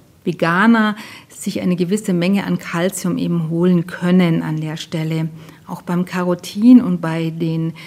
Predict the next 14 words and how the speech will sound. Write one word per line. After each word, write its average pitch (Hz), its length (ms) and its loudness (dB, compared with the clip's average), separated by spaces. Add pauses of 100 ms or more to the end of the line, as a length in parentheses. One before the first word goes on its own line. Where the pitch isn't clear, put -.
(160)
sekundären 175 560 -4
Pflanzenstoffen, 202 920 0 (220)
da 147 160 -10
zählt 165 280 -8
das 160 120 -8
Carotin 170 460 -6
mit 170 160 -6
dazu, 220 440 -2 (200)
schneidet 190 360 0
der 185 60 2
Brokkoli 214 460 -2
etwas 220 420 -4
besser - 400 -4
ab. 196 200 -4